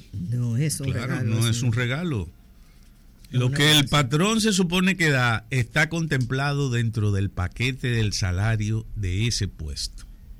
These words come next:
Speaker 2: A usted le dicen, no, usted va a recibir tanto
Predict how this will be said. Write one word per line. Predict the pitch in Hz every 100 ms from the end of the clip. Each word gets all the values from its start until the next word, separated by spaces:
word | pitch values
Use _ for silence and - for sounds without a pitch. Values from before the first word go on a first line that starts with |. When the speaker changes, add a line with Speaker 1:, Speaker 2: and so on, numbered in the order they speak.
| - - - - - - - - - - - - -
Speaker 2:
A | 92
usted | 87 104 110
le | 123
dicen, | 143 131 131 131 -
no, | 156 208 151 90 113 - - - - - - - -
usted | 135 113 170
va | 185
a | 175
recibir | 185 - 170 165 -
tanto | - 117 104 92 73